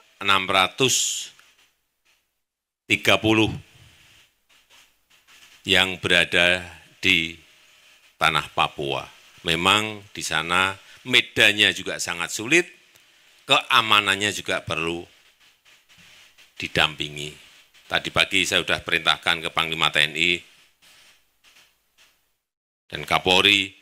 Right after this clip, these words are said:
agar pembangunan bisa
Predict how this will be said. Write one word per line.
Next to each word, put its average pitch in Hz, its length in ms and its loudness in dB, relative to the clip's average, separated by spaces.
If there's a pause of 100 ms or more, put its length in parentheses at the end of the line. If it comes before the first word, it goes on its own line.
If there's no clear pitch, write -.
(420)
agar 98 400 2 (1500)
pembangunan 87 640 0
bisa 80 560 -4